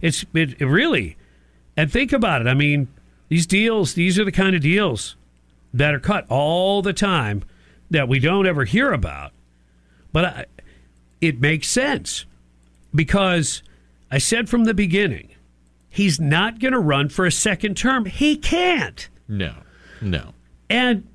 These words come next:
Speaker 1: and I can't believe that Joe Biden didn't speak up the first time.
Speaker 2: Mm-hmm.
Speaker 1: When he ran against Trump the first time and said, "Joe, you've got a long career.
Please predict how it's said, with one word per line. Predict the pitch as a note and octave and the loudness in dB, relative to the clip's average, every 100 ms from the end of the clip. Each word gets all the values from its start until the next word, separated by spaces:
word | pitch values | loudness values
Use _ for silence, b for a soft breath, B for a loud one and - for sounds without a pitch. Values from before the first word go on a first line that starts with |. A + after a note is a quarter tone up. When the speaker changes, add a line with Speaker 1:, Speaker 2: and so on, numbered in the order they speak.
| _ _ _ _ - - - b b b - | _ _ _ _ -6 -6 -8 b b b -6
Speaker 1:
and | F3 G3+ | -4 -2
I | B3+ E4 | -2 0
can't | - G#3 D3+ | 0 2 0
believe | C#3 C#3 C#3 B2+ | 0 2 2 0
that | - | 0
Joe | A#2+ B3+ | 2 2
Biden | F#3 E3 D3+ D3 | 2 0 0 0
didn't | F#3+ E3+ | 0 0
speak | - F3 F3+ | 0 0 0
up | E3 - _ _ _ _ _ _ - | -2 -4 _ _ _ _ _ _ -4
the | D4+ | -4
first | - A#4 B4 - - | -2 0 0 0 0
time. | F3 A2+ E2 - - | -2 -4 -8 -14 -6
Speaker 2:
Mm-hmm. | G#2 G2+ F2 F2+ D#2 - _ _ _ _ _ _ _ _ _ _ _ _ - | -4 -2 -2 -4 -6 -10 _ _ _ _ _ _ _ _ _ _ _ _ -2
Speaker 1:
When | F#3 | 0
he | A#3+ | 2
ran | B3 B3 | 2 0
against | A#3+ A#3 - | -2 -2 0
Trump | A#3+ A#3 - | 0 0 -2
the | C#4 C#4 | -2 -2
first | E4 F#4 E4 - | -2 0 -2 0
time | B3 D#3+ B2+ C#3+ | 0 0 -2 -2
and | F#3+ | -4
said, | E3 A#3 A3 E3+ - b b b b b b | -2 0 0 -2 -6 b b b b b b
"Joe, | - A3 B3 A3+ G3+ D3+ A#2+ F#2+ - - | -6 -2 0 0 0 0 -2 -6 -14 -18
you've | G#3 | -10
got | B3+ B3+ A#3 | -4 -2 0
a | |
long | F3+ D#3+ F#3+ G#3+ A3+ A3+ G#3 F3 C3+ G#2+ G2 | 2 2 2 2 0 0 0 2 0 -2 -6
career. | - C#3 C3+ C3+ C#3+ G3 A3 A3+ A3+ A3 | -6 -2 0 2 2 4 4 2 2 0